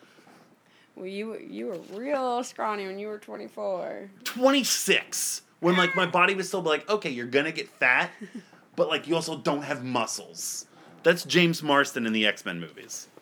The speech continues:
Speaker 2: It's like, it's his personal trainer. <laughs> His
Speaker 1: We're
Speaker 2: personal
Speaker 1: done.
Speaker 2: <laughs>
Speaker 1: We're done.
Speaker 2: I've been talking about Last
Speaker 1: That's
Speaker 2: Stand.
Speaker 1: done.
Speaker 2: His personal trainer was like, "Yeah, man, you're
Speaker 1: You do
Speaker 2: Cyclops.
Speaker 1: you, man.
Speaker 2: Don't worry about it. You're not gonna be able to see anything."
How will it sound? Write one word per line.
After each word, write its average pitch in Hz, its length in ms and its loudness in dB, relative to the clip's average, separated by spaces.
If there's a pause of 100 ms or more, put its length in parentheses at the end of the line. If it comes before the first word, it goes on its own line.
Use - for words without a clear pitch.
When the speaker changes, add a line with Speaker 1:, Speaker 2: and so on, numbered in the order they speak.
(280)
Speaker 2:
It's - 80 -12
like, 151 100 -2
it's - 140 -4
his 165 200 2
personal 185 460 4
trainer. - 420 2 (540)
<laughs> - 240 -12
His 240 140 8 (240)
Speaker 1:
We're - 100 12
Speaker 2:
personal 415 240 0
Speaker 1:
done. 302 380 0 (260)
Speaker 2:
<laughs> - 220 6
Speaker 1:
We're 349 200 2
done. 302 440 2
Speaker 2:
I've 226 240 2
been 196 140 -10
talking 156 300 2
about 147 120 -2
Last - 240 2
Speaker 1:
That's 226 140 0
Speaker 2:
Stand. - 20 -14
Speaker 1:
done. 233 320 0
Speaker 2:
His 175 80 -2
personal 214 280 4
trainer 185 220 0
was 165 100 0
like, 143 240 6 (520)
"Yeah, 175 160 4
man, 151 360 2 (280)
you're 175 80 -6
Speaker 1:
You 175 80 2
do 196 60 0
Speaker 2:
Cyclops. 311 540 6
Speaker 1:
you, 285 120 -4
man. 233 420 -4
Speaker 2:
Don't 196 100 -2
worry 185 100 8
about 135 240 6
it. - 60 -4
You're 147 80 -4
not 156 80 0
gonna 165 140 0
be 160 60 2
able 143 100 -2
to - 80 -6
see 170 220 0
anything." 117 560 -2